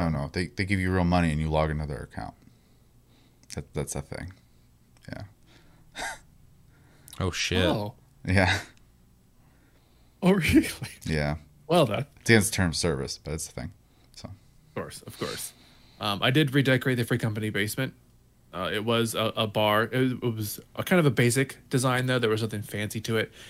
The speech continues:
Speaker 1: And now it's got a lot more what we call floating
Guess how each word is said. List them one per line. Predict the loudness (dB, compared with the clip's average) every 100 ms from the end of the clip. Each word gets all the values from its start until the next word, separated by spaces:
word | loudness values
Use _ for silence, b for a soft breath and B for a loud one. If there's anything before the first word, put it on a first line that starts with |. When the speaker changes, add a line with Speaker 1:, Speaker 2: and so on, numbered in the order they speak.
| B
Speaker 1:
And | -4 0
now | 0 0
it's | 0 -2
got | -2
a | -2
lot | -2 -4 -2
more | -2 -4 -6
what | -8 -6
we | -4
call | -4 -2
floating | -2 0 0 2 0 -2